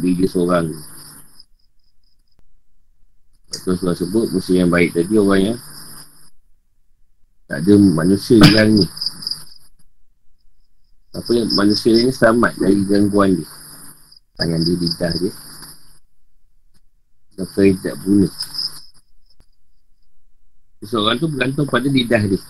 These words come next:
Elok lidah dia, dijaga, eloklah keadaan dia. Itu untuk mata dia.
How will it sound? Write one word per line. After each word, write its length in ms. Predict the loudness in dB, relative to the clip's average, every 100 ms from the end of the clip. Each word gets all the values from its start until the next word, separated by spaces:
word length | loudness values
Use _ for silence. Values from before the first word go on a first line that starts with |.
| -20 -20 -20 -10
Elok 220 | -4 -2 -2
lidah 320 | -2 0 -2
dia, 160 | -2 -6 -4
dijaga, 380 | -2 0 0 -4 -10 -8
eloklah 380 | -4 -4 -4 -12 -10
keadaan 320 | -8 -8 -12
dia. 140 | -16 -20 -20 -20 -20 _ _ -20 -20 -20 -20 _ -20 _ -8
Itu 100 | -6
untuk 140 | -4 -2
mata 280 | -4 -2 -2
dia. 200 | -2